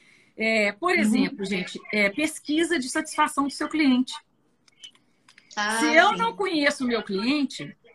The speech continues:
Speaker 1: eu não sei o que que ele, o que que ele gosta e o que que ele não gosta na minha prestação de serviço ou no meu ob-, no, no meu produto. Quando ele fala assim comigo, por exemplo, eu acho, eu acho, na minha, a gente sempre faz uma,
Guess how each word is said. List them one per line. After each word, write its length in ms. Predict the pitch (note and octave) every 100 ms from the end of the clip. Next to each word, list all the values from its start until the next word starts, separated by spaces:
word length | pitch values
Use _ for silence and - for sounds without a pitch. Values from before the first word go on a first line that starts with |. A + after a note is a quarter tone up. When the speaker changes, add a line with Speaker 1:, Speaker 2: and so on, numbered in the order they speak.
| _ _ _ - -
Speaker 1:
eu 140 | B3+
não 180 | D4 F4
sei 300 | - D4+ D#4+
o 60 |
que 160 | D#4+ D#4
que 120 | D4+ C#4+
ele, 320 | C4+ C#4 C#4
o 80 | B3+
que 100 | C#4
que 80 | C#4
ele 120 | C4+
gosta 360 | A3 B3 C#4
e 40 | D#4
o 20 |
que 80 | D#4
que 80 | D#4
ele 80 |
não 180 | D#4 D#4+
gosta 280 | C4+ C4 C4+
na 100 | C4
minha 140 | B3+
prestação 440 | B3+ B3 B3+ - A#3+
de 60 |
serviço 420 | A3+ B3 A3+ A#3+ C4
ou 60 |
no 60 | C4
meu 140 | C4
ob-, 220 | C4+ C4+ -
no, 200 | B3 B3+
no 100 | B3
meu 100 | B3
produto. 580 | C4 C#4 A3 A3+ - - _ _ _ _ _ _ _ _ _ _ - -
Quando 240 | - G#4 A4
ele 120 | F#4+
fala 280 | - C4 B3+
assim 160 | B3
comigo, 260 | A#3 A3 G3+
por 160 | C4
exemplo, 320 | A#3+ G3 F#3 C4
eu 140 | D4
acho, 440 | A3+ A#3 C#4 - A4+ _ _
eu 220 | F#3 G#3+ G3+
acho, 400 | F3 G3 - C#4
na 120 | G#3
minha, 340 | G3+ G#3 A3 G3 G3
a 40 |
gente 200 | F#3 A3
sempre 260 | - C4+ C4
faz 200 | A#3 A3
uma, 220 | G#3+ G3